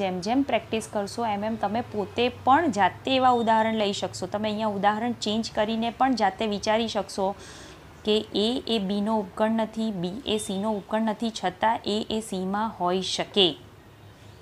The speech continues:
બરાબર છે? A એ બીનો ઉપગણ નથી, એનો મતલબ કે A એ બીની અંદર સમાયેલો નથી, B પણ Cની અંદર સમાયેલો નથી. ફરીથી જો આકૃતિની વાત કરું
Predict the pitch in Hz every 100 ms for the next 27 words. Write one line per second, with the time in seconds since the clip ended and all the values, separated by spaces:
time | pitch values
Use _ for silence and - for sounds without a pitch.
0 | - - - 175 196 214 269 294 349 -
1 | - - - - - - - 233 277 330
2 | - - - 247 202 208 240 240 190 -
3 | 254 226 214 202 180 208 226 226 247 254
4 | 254 214 233 - 269 233 233 254 254 277
5 | 277 277 294 285 233 208 190 185 175 160
6 | 202 208 294 294 285 269 269 247 247 214
7 | 202 185 175 165 156 170 220 226 254 269
8 | 254 233 - 247 262 254 247 240 240 269
9 | 240